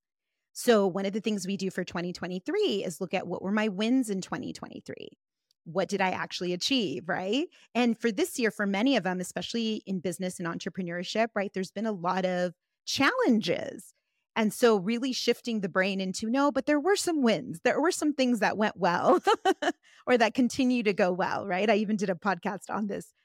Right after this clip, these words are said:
because it's hard for our brain to go to what did work. So focusing on that, one really powerful question you can ask yourself to tap into being work is, "Who was I being when I made that happen? Who was I being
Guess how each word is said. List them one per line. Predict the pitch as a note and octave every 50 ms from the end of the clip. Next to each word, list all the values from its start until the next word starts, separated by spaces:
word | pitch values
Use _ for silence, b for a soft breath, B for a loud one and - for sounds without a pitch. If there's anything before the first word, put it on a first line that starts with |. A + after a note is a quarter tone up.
| _ _ _ _ _ -
because | A#3+ A#3 B3 A#3+
it's | B3+ -
hard | C#4+ C4+ C#4 C#4
for | B3+ D4
our | C4+ B3+
brain | G3+ F3+ A#3 A#3 A#3+ A#3+ A#3 A3 A3 -
to | - G#3
go | E3+ G3+ F#3+ G3 G3
to | F#3+ - - - G3 F#3+ F#3 F3+ F3 F3
what | E3+ E3+ - - F#3+
did | - C4+ C#4 B3
work. | G#3+ F#3 E3 D#2 - - _ - - _ _ _ _ _ _ _ _ _ _ _ _ _ _ _ _
So | - - - C#4 C4 A#3+ - - - -
focusing | C#4+ D4+ C#4 - G4 - A#4+ G#4
on | G4 F4 D4
that, | A#3+ F#3+ - - - - _ - - - _ _ -
one | F#3 A#3+ C4 C#4 C#4+ C#4 _
really | G#3+ A#3+ C4 A#3+ A#3
powerful | F#3+ G#3+ G#3+ G#3 G3+ G3+ - G3
question | - - F#3 F#3 - - F#3+
you | F3+ -
can | - G#3 - -
ask | B3 F4 - - -
yourself | A#3+ A3 - - E3 F3+ -
to | - - F3+
tap | - - - F#3+ F#3+ - G3+
into | F#3 F3+ - F#3+
being | D#3+ G#3+ A#3+ C4 C4 B3+ A3 F3+
work | F3+ F3+ F3+ - -
is, | - G3 F#3+ F3+ F3+ - - _ _ _ _ _ _ _ _ -
"Who | - D#4+ F4+ G4 G4+ G4+ G4 F4
was | D#4 C#4 C4+ C4 A3 -
I | - A3 A3 G#3+ A3
being | F#3 E3 F#3+ A#3 A3 F#3+ F3+ - - G3 B3+ D4+ E4+ F4 - _ _ _ _
when | - G#3+ A3+ A3
I | G#3+ G#3+
made | G#3+ G#3+ G#3+ G#3+ A3 A3 F3
that | F#3 G3 F#3+ F3
happen? | D#3 C#3+ F3+ F3+ - - - - _ _ _ _ _ _ _ _ _ _ _ _ _ _ _ _ _ _ _ _ _ _ _
Who | - - D#4 E4
was | F4+ G4+ F4+
I | - E4+ D#4
being | C4 G#3 G#3+ B3+ A#3+ G#3+ F3+ E3+ D#3+ F3+ F#3+ A3+ C#4